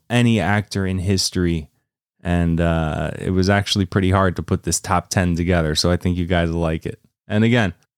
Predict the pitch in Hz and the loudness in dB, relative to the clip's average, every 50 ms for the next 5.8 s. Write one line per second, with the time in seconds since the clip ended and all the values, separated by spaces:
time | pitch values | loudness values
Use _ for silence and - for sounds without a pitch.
0 | _ _ _ - 123 113 113 131 127 123 - - 131 123 120 113 110 - - - | _ _ _ -4 -4 -2 0 0 0 0 0 0 0 2 2 0 0 -2 -2 0
1 | 135 131 127 - 139 131 127 117 - - 139 127 117 - 95 90 82 - - - | 2 2 2 2 2 2 2 2 0 0 2 2 2 0 0 -4 -4 -4 -4 -4
2 | - 113 107 104 101 101 92 95 - - - 104 - - 113 110 110 104 - 110 | -2 0 0 0 0 0 -2 -6 -8 -8 -8 -8 -4 -2 0 0 0 0 0 0
3 | 104 104 98 98 107 104 101 101 104 101 98 98 95 90 90 92 95 98 95 87 | 0 2 2 2 2 2 4 4 4 2 2 2 2 2 0 0 0 0 0 0
4 | 101 98 90 - 95 - - 104 95 92 92 92 90 92 90 87 87 90 85 - | 0 -2 -2 -2 -4 -2 0 0 2 2 2 2 2 2 2 2 2 0 0 0
5 | - 98 92 - 90 85 87 85 85 87 87 82 78 78 - | -2 -2 -2 -2 -2 -2 -2 -2 0 0 -2 -2 -2 -6 -8